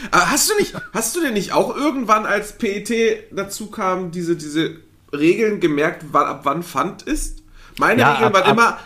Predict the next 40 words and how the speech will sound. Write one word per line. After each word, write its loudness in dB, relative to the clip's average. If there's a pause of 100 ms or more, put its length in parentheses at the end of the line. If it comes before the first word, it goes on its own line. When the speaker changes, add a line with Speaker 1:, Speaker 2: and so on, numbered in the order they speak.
(160)
Speaker 1:
ab -2 (180)
über 2
null 0
Komma -2
zwei 0 (1300)
Liter 0
Flüssigkeit -2
und -2
wenn 4
es 0
Kohlensäure 0
hat. -14 (360)
Speaker 2:
Ja, -2 (240)
und 4
da 6
g-, -6 (200)
gibt's -2
aber 0
auch 4
noch 2
die -2
obere 2
Grenze, 0
ich -18
glaub, -4
drei 2
Liter. 2
Ja, 2
darum 4
gibt's 0
ja 4
diese 0
zwei 0
Komma 0
neun 2
neun 2
neun 2
fünf -2
Liter 0 (100)
Flaschen, 0